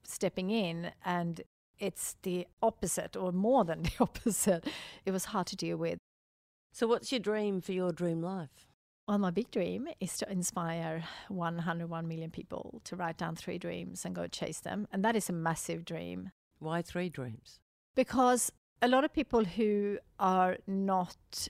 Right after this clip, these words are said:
Speaker 1: living their dream life or who don't have a lot of dreams can feel a bit overwhelmed. So I do a workshop called One hundred one Dreams, and that's all about putting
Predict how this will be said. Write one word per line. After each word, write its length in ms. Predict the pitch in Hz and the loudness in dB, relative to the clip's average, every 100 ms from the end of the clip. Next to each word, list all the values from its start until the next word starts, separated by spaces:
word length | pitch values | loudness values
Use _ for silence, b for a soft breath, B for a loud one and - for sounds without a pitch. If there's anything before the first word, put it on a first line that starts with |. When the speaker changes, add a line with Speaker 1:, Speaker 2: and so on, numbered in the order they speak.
| - | -4
Speaker 1:
living 320 | 190 180 170 | 0 0 0
their 100 | 165 | -2
dream 240 | 165 165 160 | -2 -2 -2
life 280 | 151 208 | -2 -2
or 100 | 190 | 0
who 100 | 180 | -2
don't 280 | 170 175 165 | 0 0 0
have 140 | 180 160 | -2 0
a 40 | |
lot 160 | 160 156 | -2 -2
of 80 | |
dreams 640 | 160 165 170 208 247 - - - _ _ _ | -4 -4 -4 -6 -6 -6 -6 -10 _ _ _
can 120 | - 190 | -4 0
feel 180 | 208 | 0
a 40 | 180 | 0
bit 160 | 185 - | -2 -2
overwhelmed. 640 | 180 170 165 160 196 269 | 0 2 2 0 -2 -2
So 100 | - - | 0 4
I 160 | 185 | 4
do 140 | 190 202 | 6 4
a 60 | |
workshop 560 | 165 156 160 - 165 - | 4 0 0 -2 -4 -4
called 280 | - 160 160 | -4 -4 -2
One 200 | 151 170 | -4 -2
hundred 240 | 185 170 | -2 -2
one 220 | 156 151 | -4 -4
Dreams, 500 | 156 156 190 277 - - _ _ - | -4 -4 -4 -6 -8 -10 _ _ 0
and 160 | 175 | 2
that's 240 | 180 185 - | 4 2 0
all 260 | 185 190 180 | 0 2 4
about 240 | 170 170 - - | 4 2 0 0
putting 300 | 196 180 | 0 0